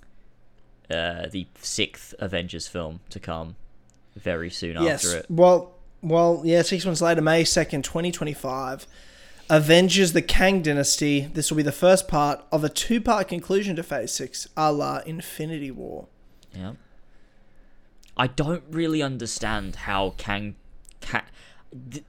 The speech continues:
Speaker 1: these two things don't connect. Like, this doesn't make any sense to
Speaker 2: Yeah,
Speaker 1: me.
Speaker 2: so six months, let's, let's address it th-, as a whole here. Because
Speaker 1: Yeah.
Speaker 2: six months later, November seventh, twenty twenty-five, Avengers: Secret Wars comes out. So six months, we're having two Avengers movies.
Speaker 1: Yeah.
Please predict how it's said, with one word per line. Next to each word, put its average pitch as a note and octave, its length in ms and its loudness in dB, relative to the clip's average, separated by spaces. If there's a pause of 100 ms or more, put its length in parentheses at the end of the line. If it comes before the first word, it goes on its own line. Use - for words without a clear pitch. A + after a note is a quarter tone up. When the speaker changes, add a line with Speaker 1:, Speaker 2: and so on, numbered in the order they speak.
(120)
Speaker 1:
these E3 300 -2
two F#3 200 0
things D#3 380 -2
don't B2 540 2
connect. - 600 -2
Like, A2 320 4
this B2+ 120 -2
doesn't C3+ 280 0
make A#2 180 0
any G#2+ 200 -2
sense G#2 260 -4
to F3+ 40 0
Speaker 2:
Yeah, F3 120 12
Speaker 1:
me. D#3 60 6
Speaker 2:
so G#3+ 180 8
six - 340 8
months, D4 200 8
let's, C4 220 10
let's C#4+ 320 10
address B3+ 400 6
it G3 160 2
th-, F#3+ 140 0
as F3 200 4
a D#3 80 2
whole C#3+ 400 0
here. C#3+ 220 -10 (580)
Because F#3+ 280 6
Speaker 1:
Yeah. - 60 2
Speaker 2:
six A#3 160 0
months G#3+ 160 0
later, G3 160 4
November F#3+ 300 6
seventh, F3 240 2
twenty F#3+ 140 -2
twenty-five, F3 460 4
Avengers: F3+ 640 2
Secret G3 460 -2
Wars D3+ 260 -4
comes D3+ 220 -4
out. D#3+ 100 -2
So G#3 120 0
six - 360 2
months, B3+ 420 4
we're G3 200 6
having G3+ 240 6
two D4 360 10
Avengers G#3+ 580 10
movies. D#3 520 -4
Speaker 1:
Yeah. - 160 -8